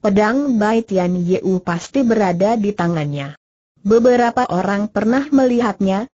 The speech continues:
siapakah mereka?" "Beberapa orang mati," jawab Bai Tian Yeu, "orang Yung pernah melihat pedangku pasti akan mati oleh pedang ini."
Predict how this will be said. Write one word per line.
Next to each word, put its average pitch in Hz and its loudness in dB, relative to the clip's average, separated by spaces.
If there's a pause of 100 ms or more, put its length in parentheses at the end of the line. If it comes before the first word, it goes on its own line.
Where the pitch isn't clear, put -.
(100)
siapakah 175 -4
mereka?" 175 -2
"Beberapa 180 -2
orang 180 -2
mati," 240 -2 (160)
jawab 185 0
Bai 180 0
Tian 180 -2
Yeu, 233 0 (160)
"orang 214 0
Yung 240 2
pernah 214 0
melihat 190 0
pedangku 226 0
pasti 185 -2
akan 220 -2
mati 202 0
oleh 208 -2
pedang 220 0
ini." 226 0